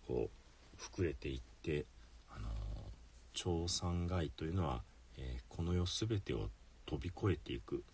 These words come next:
つまり、それを飛び越えたところに仏様の世界がありますのでね、その聖子菩薩様の光に触れることができた人の知恵というのは、最後はその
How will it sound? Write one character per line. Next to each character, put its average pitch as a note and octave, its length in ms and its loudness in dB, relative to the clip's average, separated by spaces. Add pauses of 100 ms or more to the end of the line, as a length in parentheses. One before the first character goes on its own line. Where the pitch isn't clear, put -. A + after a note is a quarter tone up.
(120)
つ - 120 -2
ま D2+ 140 4
り、 C#2 120 2
そ - 140 0
れ G2 60 6
を G#2+ 80 4
飛 A2 140 -4
び A2 60 2
越 A#2 160 0
え A2+ 60 4
た G#2+ 120 2
と G2+ 120 0
こ A2+ 120 -2
ろ A2+ 120 4
に D2+ 220 4 (680)
仏 E2+ 340 0
様 D#2+ 240 2
の D#2 100 0
世 - 160 -2
界 C2 220 -2
が C2+ 80 -2
あ C2 40 -2
り C#2 80 -2
ま D2 200 -2
す - 100 -8
の C#2 100 -4
で C#2 220 -6
ね、 F#2 80 -2 (340)
そ - 200 -10
の A#1 240 0 (1400)
聖 G2+ 340 6
子 F#2+ 160 6
菩 F2+ 100 2
薩 F2+ 260 2
様 E2 340 2
の D#2+ 180 0
光 G2+ 480 2
に E2+ 220 4
触 - 240 -4
れ G2+ 100 4
る G#2 80 4
こ G#2+ 160 0
と G2+ 160 2
が F2 140 2
で F#2 160 4
き - 120 -8 (180)
た G#2 300 2 (260)
人 - 360 0
の F2+ 140 4
知 - 240 2
恵 F#2 80 2
と G#2 160 -2
い G2+ 60 4
う G2+ 40 4
の F#2+ 140 4
は、 C#2 240 2 (480)
最 F#2+ 260 6
後 D2 140 4
は B1+ 180 2
そ C2+ 160 -2
の B1+ 240 0